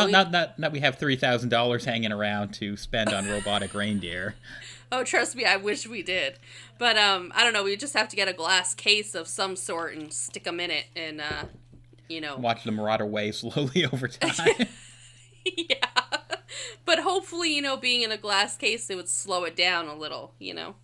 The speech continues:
Speaker 1: The auction includes all eight reindeer in various forms of, uh, deterioration.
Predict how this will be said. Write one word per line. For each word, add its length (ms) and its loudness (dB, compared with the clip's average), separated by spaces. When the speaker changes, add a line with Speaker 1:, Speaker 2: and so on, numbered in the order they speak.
Speaker 1:
The 100 -2
auction 560 -4
includes 640 -2
all 240 2
eight 160 -2
reindeer 320 0
in 160 -2
various 400 0
forms 380 0
of, 160 2
uh, 160 2
deterioration. 1120 -2